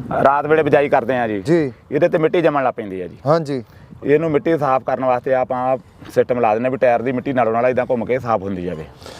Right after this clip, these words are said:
Speaker 2: ਅੱਛਾ, ਇਹ ਪਹਿਲਾਂ ਨਹੀਂ ਆਉਂਦਾ, ਇਹ
Speaker 1: ਪਹਿਲਾਂ
Speaker 2: ਤੁਸੀਂ
Speaker 1: ਨਹੀਂ ਆਉਂਦਾ
Speaker 2: ਲਾਉਂਦੇ
Speaker 1: ਜੀ,
Speaker 2: ਆ?
Speaker 1: ਅਸੀਂ ਆ, ਅਸੀਂ ਲਾ ਕੇ ਦਿੰਦੇ ਆ ਜੀ।
Speaker 2: ਆਹ ਦੇਖੋ ਲੈ,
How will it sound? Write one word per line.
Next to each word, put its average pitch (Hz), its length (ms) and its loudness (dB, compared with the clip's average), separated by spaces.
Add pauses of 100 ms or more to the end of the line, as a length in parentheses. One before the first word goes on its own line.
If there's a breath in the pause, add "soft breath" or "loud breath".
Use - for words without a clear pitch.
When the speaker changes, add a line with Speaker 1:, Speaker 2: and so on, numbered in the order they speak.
(220 loud breath)
Speaker 2:
ਅੱਛਾ, 165 140 6
ਇਹ 233 160 6
ਪਹਿਲਾਂ 240 400 4
ਨਹੀਂ 262 120 2
ਆਉਂਦਾ, 220 200 4
ਇਹ 247 40 6
Speaker 1:
ਪਹਿਲਾਂ 175 200 0
Speaker 2:
ਤੁਸੀਂ 240 120 -4
Speaker 1:
ਨਹੀਂ 208 100 -2
ਆਉਂਦਾ 151 140 -4
Speaker 2:
ਲਾਉਂਦੇ 131 280 -2
Speaker 1:
ਜੀ, 135 100 0
Speaker 2:
ਆ? 127 100 0
Speaker 1:
ਅਸੀਂ 127 100 -2 (420)
ਆ, 110 60 -2
ਅਸੀਂ 117 140 0
ਲਾ 113 160 2
ਕੇ 92 80 -4
ਦਿੰਦੇ 85 260 -8
ਆ 85 40 -12
ਜੀ। 82 120 -14 (880)
Speaker 2:
ਆਹ 135 120 6
ਦੇਖੋ 123 280 2
ਲੈ, 110 100 4